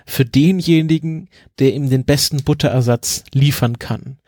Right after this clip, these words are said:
Weil es gab zu einem einen sehr hohen Butterbedarf in, in Frankreich und der konnte nicht immer gedeckt werden. Und zum anderen bereitete Napoleon der Dritte, wie schon auch sein Namenspatron, einen Feldzug nach Russland vor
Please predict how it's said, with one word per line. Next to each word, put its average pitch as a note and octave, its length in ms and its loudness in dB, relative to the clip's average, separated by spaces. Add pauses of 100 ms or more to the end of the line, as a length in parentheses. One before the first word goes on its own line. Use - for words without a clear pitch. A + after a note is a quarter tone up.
(260)
Weil B2+ 300 2
es C3 120 -4
gab C#3 320 -2
zu - 120 -2
einem C#3+ 340 -2
einen C#3 200 0
sehr C3 240 2
hohen C3+ 180 2
Butterbedarf D3 640 0
in, C#3+ 280 -6
in C3+ 180 -6
Frankreich D3 680 -4
und - 340 -10
der B2 80 2
konnte - 260 -4
nicht B2+ 120 -2
immer B2+ 180 2
gedeckt - 360 -4
werden. D3+ 420 0 (340)
Und C3+ 120 0
zum C3+ 140 0
anderen D3+ 320 0
bereitete C#3+ 540 2
Napoleon C#3 440 0
der C3 120 2
Dritte, D3 600 2
wie C3 120 0
schon C3+ 180 -2
auch C3+ 140 -2
sein B2 200 0
Namenspatron, C3+ 800 -2 (300)
einen C3+ 220 0
Feldzug - 500 -2
nach C3+ 240 0
Russland A#2+ 400 0
vor C#3 460 -2